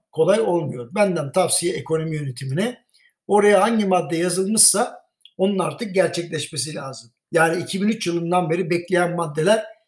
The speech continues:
bir kere daha sıralanmış oldu. Eğer bunlar yerine getirilmezse piyasada güven kalmayacak. Bugün kısa kestim.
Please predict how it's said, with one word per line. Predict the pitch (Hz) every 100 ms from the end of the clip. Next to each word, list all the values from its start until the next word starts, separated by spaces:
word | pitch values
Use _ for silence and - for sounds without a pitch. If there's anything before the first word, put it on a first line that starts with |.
| _ -
bir | 196
kere | 151 175 160
daha | 165 151
sıralanmış | 165 160 160 170 185 -
oldu. | 143 139 226 240 - _ _
Eğer | 202 190 170
bunlar | 185 185 175
yerine | 175 185 170
getirilmezse | 165 185 165 170 196 143 - 247 - _ _ _ _
piyasada | 170 160 139 185
güven | 156 160 190 -
kalmayacak. | 156 127 190 180 208 _ _ -
Bugün | 220 220 196
kısa | 208 226 220
kestim. | 190 - 262